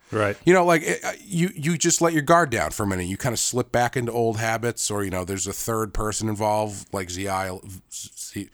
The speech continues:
Speaker 2: like the daughter is.
Speaker 1: <laughs> The daughter
Speaker 2: Um,
Speaker 1: of Ducat. <laughs>
Speaker 2: Yes. And, you know, I, I, I like that it, it shows that she's still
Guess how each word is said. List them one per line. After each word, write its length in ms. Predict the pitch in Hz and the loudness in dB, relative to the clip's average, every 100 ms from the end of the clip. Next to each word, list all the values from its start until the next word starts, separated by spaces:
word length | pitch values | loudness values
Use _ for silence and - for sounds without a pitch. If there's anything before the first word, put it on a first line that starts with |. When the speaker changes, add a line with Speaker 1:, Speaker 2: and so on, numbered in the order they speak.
| - - - - | -18 -18 -20 -8
Speaker 2:
like 200 | 104 104 | -6 -6
the 80 | - | -2
daughter 320 | 101 110 113 | 2 4 4
is. 220 | 95 92 - | 2 2 0
Speaker 1:
<laughs> 40 | - - - - - - | -2 -4 -4 -4 0 4
The 60 | |
daughter 420 | 175 123 123 143 127 | 8 8 10 8 6
Speaker 2:
Um, 40 | |
Speaker 1:
of 80 | - | 6
Ducat. 480 | 147 - - 156 - 180 - - | 2 2 2 2 4 2 0 2
<laughs> 180 | - - | 2 6
Speaker 2:
Yes. 360 | 240 226 - - _ - _ _ _ _ _ - - - - - - - | 4 4 0 -4 _ -20 _ _ _ _ _ -16 -14 -12 -14 -16 -4 4
And, 280 | 156 156 | 8 10
you 60 | 190 | 10
know, 160 | 160 139 | 10 8
I, 140 | 147 156 | 6 6
I, 200 | 151 156 | 6 6
I 160 | 160 | 6
like 340 | 156 151 170 - | 8 8 8 8
that 160 | 156 156 | 8 8
it, 100 | 147 | 4
it 120 | 143 | 2
shows 360 | - 151 151 147 | 4 6 6 6
that 160 | 143 | 4
she's 340 | - 156 156 - | 4 4 4 4
still 960 | - - 147 143 143 139 135 120 139 | 2 6 8 8 8 8 4 0 -10